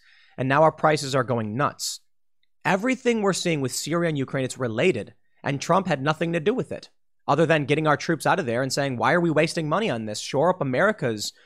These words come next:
resources and defenses." But call it fascist, call it whatever you want, because now we're seeing Joe Biden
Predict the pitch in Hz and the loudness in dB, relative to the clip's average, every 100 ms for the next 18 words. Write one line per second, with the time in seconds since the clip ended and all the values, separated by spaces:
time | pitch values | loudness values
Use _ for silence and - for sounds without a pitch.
0 | _ - 143 160 160 135 127 117 113 113 | _ -4 -2 0 2 2 0 -6 -6 -6
1 | 117 104 95 95 - _ _ _ _ _ | -6 -8 -10 -14 -16 _ _ _ _ _
2 | _ _ - - 165 202 - 170 170 156 | _ _ -12 -2 -2 0 0 0 0 -4
3 | 147 160 151 156 143 123 107 - _ _ | -2 0 0 -4 -4 -4 -6 -10 _ _
4 | _ - 151 147 131 156 202 220 - 156 | _ -8 -2 -2 2 2 4 2 0 -2
5 | 147 113 160 196 147 127 120 | -2 2 4 6 4 4 0